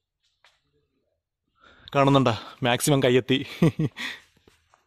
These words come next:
അപ്പോൾ കുറച്ച് ആൾക്കാർ പറഞ്ഞായിരുന്നു വർഷ തിയേറ്ററിൻ്റെ പോയൊരു വീഡിയോ എടുക്കണമെന്ന് പറഞ്ഞായിരുന്നു.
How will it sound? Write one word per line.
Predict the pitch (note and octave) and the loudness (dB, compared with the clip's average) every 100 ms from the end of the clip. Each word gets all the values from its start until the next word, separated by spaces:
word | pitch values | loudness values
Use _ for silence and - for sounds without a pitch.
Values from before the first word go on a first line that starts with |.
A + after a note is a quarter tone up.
| _ _ _ _ _ | _ _ _ _ _
അപ്പോൾ | - D3 | -2 0
കുറച്ച് | D3+ - | 2 2
ആൾക്കാർ | D3+ D3+ D#3+ D#3 | 2 4 4 4
പറഞ്ഞായിരുന്നു | D#3 D#3+ D#3 E3 E3+ D3+ - B2+ C3 | 4 4 4 4 4 2 -4 -2 0
വർഷ | C3 - F3 E3 - | 2 2 2 2 2
തിയേറ്ററിൻ്റെ | D3+ D3 D#3 D3 D3+ - | 2 4 2 2 2 0
പോയൊരു | D3+ C#3+ C#3 | 2 4 4
വീഡിയോ | C#3 C#3+ | 4 4
എടുക്കണമെന്ന് | C3+ C#3 C3+ C3 | 4 2 2 2
പറഞ്ഞായിരുന്നു. | A#2+ A#2 A2+ | 2 0 -2